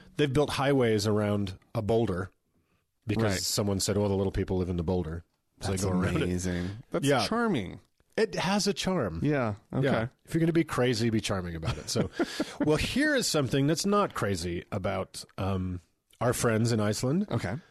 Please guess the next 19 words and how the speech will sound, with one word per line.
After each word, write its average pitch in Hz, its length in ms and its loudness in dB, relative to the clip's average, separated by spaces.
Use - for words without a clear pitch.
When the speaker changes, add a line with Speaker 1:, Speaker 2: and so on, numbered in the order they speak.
Speaker 1:
Uh, 127 220 2
a 131 60 0
new 147 160 4
poll 127 680 2
asked 120 400 -2
young 131 340 2
Icelanders 120 1000 -2
if, - 400 -4
if 127 180 -2
they 135 140 4
believed 123 760 2
that 110 180 -2
God 123 260 0
created 120 360 2
the 107 60 2
universe 104 360 4
out 101 120 2
of 90 100 0
nothing. - 420 -4